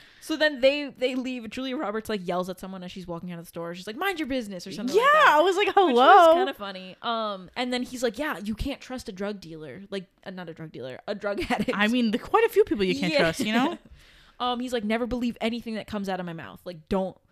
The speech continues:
Speaker 1: don't trust me."
Speaker 2: And then gets
Speaker 1: But, like,
Speaker 2: pissed
Speaker 1: also
Speaker 2: off.
Speaker 1: trust me, because why are you staring at me the whole time?
Speaker 2: No, literally, the,
Speaker 1: It's,
Speaker 2: in the, even
Speaker 1: yeah.
Speaker 2: in, when he was in the dressing room, he goes, "This is so embarrassing. Like,
Speaker 1: Yeah.
Speaker 2: oh my God." It's like,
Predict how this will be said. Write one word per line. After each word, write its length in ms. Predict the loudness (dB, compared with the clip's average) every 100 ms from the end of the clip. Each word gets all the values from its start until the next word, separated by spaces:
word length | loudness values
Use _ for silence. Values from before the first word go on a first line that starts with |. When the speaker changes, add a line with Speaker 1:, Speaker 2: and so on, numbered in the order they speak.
| _ _ -4
Speaker 1:
don't 220 | -2 -2
trust 280 | -6 -10 -12
me." 240 | -20 -20 _ _ _ _ _ _ _ -6
Speaker 2:
And 120 | -2
then 140 | -2
gets 140 | 0 4
Speaker 1:
But, 80 | 4
like, 120 | 6
Speaker 2:
pissed 220 | 6 4 4
Speaker 1:
also 100 | 4
Speaker 2:
off. 120 | 4 2 -4
Speaker 1:
trust 80 |
me, 240 | -12 -16 -18 _
because 280 | -12 -8 -8
why 220 | -4 -2
are 60 | -2
you 140 | -4
staring 340 | -8 -12 -14 -16
at 40 |
me 60 | -18
the 80 | -18
whole 140 | -10
time? 100 | 2
Speaker 2:
No, 160 | 4 4
literally, 360 | 4 0 0
the, 100 | 0
Speaker 1:
It's, 80 | -2
Speaker 2:
in 40 | -2
the, 100 | -4
even 220 | -4 -2
Speaker 1:
yeah. 100 | 0
Speaker 2:
in, 200 | 2 0
when 100 | 0
he 100 | 0
was 120 | -2 -4
in 80 |
the 60 | -4
dressing 260 | -4 -6 -6
room, 100 | -6
he 80 |
goes, 120 | -6 -6
"This 160 | -6
is 60 | -6
so 180 | -4 -2
embarrassing. 760 | -2 0 0 0 -4 -6 -6
Like, 140 | -4 -4
Speaker 1:
Yeah. 160 | -2
Speaker 2:
oh 40 | -2
my 120 | -2
God." 240 | -2 -4 -4
It's 160 | -6
like, 260 | -4 -6 -8